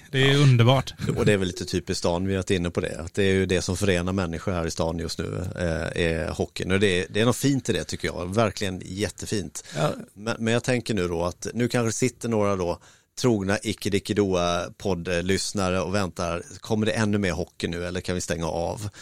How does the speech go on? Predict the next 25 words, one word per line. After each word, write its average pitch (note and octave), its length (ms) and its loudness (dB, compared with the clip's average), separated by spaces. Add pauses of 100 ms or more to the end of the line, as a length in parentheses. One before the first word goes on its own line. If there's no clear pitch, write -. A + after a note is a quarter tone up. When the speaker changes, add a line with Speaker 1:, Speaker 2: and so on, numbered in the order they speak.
(120)
Speaker 3:
<laughs> - 280 -10
Speaker 2:
Men A#2 240 4
då A#2+ 180 4
tänker A2+ 240 4
jag G#2 100 0
nu, F#2+ 340 2
Christian, A2 300 0
har A#2+ 280 2
du F3+ 80 -4
någon E3+ 140 -2
sån D#3 140 -4
här, E2+ 340 -2 (480)
vad B2 140 -2
ser C#3 260 2
du B2+ 180 0
i C3 60 0
kristallkulan A#2+ 880 -2
nu F#2 120 0
för F2+ 200 0
I E2+ 200 -2
K E2 240 -8
framöver? D#2+ 640 -6 (800)
Du G2 120 -8
som G2 240 0
är F#2 300 0